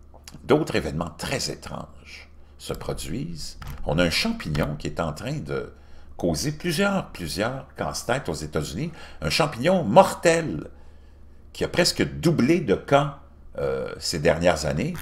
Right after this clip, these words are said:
Et il est mortel, euh, à soixante pour cent des gens qui sont infectés, qui en meurent. Ce champignon, euh, se répand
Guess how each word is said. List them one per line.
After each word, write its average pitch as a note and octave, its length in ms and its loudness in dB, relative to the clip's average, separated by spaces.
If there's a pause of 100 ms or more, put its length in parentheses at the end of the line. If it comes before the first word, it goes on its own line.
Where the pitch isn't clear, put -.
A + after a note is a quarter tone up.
(360)
Et F2+ 160 4
il E2+ 100 4
est G#2+ 60 8
mortel, C3 580 4
euh, - 340 2 (140)
à D#2+ 220 0
soixante F#3+ 800 4 (300)
pour - 160 -2
cent D3 320 0 (200)
des F2 200 2
gens G#2 200 0
qui - 80 -6
sont E2+ 220 0
infectés, E2 580 2 (360)
qui G2+ 160 8
en E2+ 120 10
meurent. D3 440 8 (200)
Ce - 140 -4
champignon, F2+ 640 2 (340)
euh, D2 260 4
se - 180 2
répand G2+ 460 4